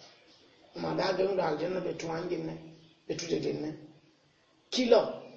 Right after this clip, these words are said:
wa dhalika man ga annahu ibn muzauci ya malu hasana won lo tun angi lo won go pe ya e e bo be a se mo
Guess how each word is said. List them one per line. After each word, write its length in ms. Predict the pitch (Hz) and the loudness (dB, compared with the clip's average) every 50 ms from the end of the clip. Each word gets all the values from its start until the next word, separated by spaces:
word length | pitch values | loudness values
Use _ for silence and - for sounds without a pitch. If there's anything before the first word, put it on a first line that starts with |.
| - - - - - - - - | -20 -20 -20 -20 -20 -20 -10 -2
wa 120 | - - 143 | -2 -2 2
dhalika 600 | 143 170 165 165 170 185 185 - 170 135 120 117 - - - - - - | 2 2 4 4 6 4 4 4 2 0 -2 -2 -6 -12 -18 -20 -12 -6
man 200 | 156 180 190 185 160 | -2 0 0 0 0
ga 100 | 170 156 - | -2 -2 2
annahu 600 | 185 214 214 202 185 175 160 156 156 165 175 175 - - - - - - 190 | 4 4 4 4 4 4 2 4 4 4 4 4 0 -2 -2 0 2 6 6
ibn 420 | 185 180 202 202 185 180 175 165 160 | 8 8 8 8 8 4 2 2 0
muzauci 580 | 156 147 151 143 156 170 - - 165 143 127 - - - - - | 0 0 0 0 -2 0 0 -2 -2 -2 -4 -6 -12 -18 -12 -4
ya 160 | 160 151 151 151 | -2 -2 0 0
malu 260 | 160 196 190 185 165 160 | 0 2 4 4 4 4
hasana 540 | - - - 185 180 - 160 151 143 143 135 - - - - - - - - - - - - | 0 -2 -2 0 0 0 0 0 0 -2 -2 -4 -8 -12 -18 -20 -20 -20 -20 -20 -20 -8 -4
won 160 | - 175 180 | -2 -2 6
lo 100 | 180 202 | 6 6
tun 180 | 196 - 190 185 | 6 8 4 4
angi 320 | 180 202 208 208 - - | 4 4 4 2 2 2
lo 120 | - 180 185 185 185 - - - - - - - - - - - - - - - - - | 10 12 12 12 12 10 4 -4 -10 -14 -16 -18 -20 -20 -20 -20 -20 -20 -20 -20 -16 -6
won 140 | - 175 180 | -2 0 4
go 120 | 190 202 202 - | 4 4 4 8
pe 200 | 214 208 208 202 | 12 12 12 12
ya 80 | 180 151 | 12 12
e 260 | 147 - - - - - - - | 8 6 4 4 0 -4 -8 -8
e 40 | 170 | -2
bo 160 | 170 202 190 | 2 2 4
be 80 | - - | 4 4
a 120 | - 175 180 | 2 2 2
se 140 | 180 180 | 2 0
mo 160 | 170 170 170 | 0 -2 -4